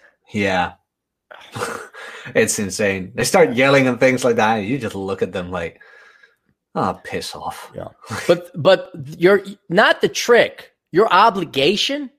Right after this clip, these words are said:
Speaker 2: as, as a young man today any young woman is to identify these toxic people so you don't even get in a situation with them. Right. And you know, guys, do you know how the,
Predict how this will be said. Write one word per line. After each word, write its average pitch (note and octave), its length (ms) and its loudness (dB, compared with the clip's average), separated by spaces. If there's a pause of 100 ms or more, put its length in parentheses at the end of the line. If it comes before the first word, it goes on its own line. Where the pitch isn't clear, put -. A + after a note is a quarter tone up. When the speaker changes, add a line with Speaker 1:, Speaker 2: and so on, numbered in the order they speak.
(200)
Speaker 2:
as, A2+ 440 -8
as A2+ 220 -6
a A#2+ 60 -10
young C3 240 -4
man C3 220 -4
today C3 500 -4 (480)
any B3 160 -4
young D#3+ 300 4
woman C#3+ 440 4
is C#3 220 0
to C#3 380 -2 (140)
identify E3 680 2
these E3+ 200 0
toxic D#3+ 540 -2
people F3 540 -4 (300)
so - 160 0
you D3+ 80 6
don't D#3+ 160 6
even F3 160 4
get D#3+ 140 6
in D#3 160 4
a D3 40 2
situation C3 600 -2
with A#2+ 140 -6
them. A#2 180 -8 (420)
Right. A2 220 -2 (500)
And C#3 100 2
you E3 80 6
know, G#3+ 400 6
guys, G#3 360 4
do - 140 -10
you F3 60 0
know A3 260 6
how F#3+ 640 2
the, B2+ 200 -12